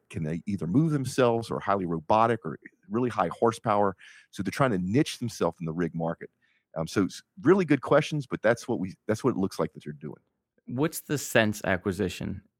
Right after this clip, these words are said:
Speaker 1: So the Sense acquisition was a, a,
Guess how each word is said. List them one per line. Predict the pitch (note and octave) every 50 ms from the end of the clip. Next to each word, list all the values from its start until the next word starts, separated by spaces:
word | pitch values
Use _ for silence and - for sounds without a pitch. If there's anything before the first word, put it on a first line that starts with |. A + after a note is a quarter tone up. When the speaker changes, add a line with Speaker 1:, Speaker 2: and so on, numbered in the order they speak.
| _ _ _ _ _ _ _ _ _ _ _ _ _ _ -
Speaker 1:
So | - A#2 A2
the | A2
Sense | - - - F3+ G3 G3 B2
acquisition | G#2 G#2 - - F2 E2+ F#2+ G2 - - F2+ D#2+
was | E2 E2
a, | E2+ D2+ - -
a, | - D2+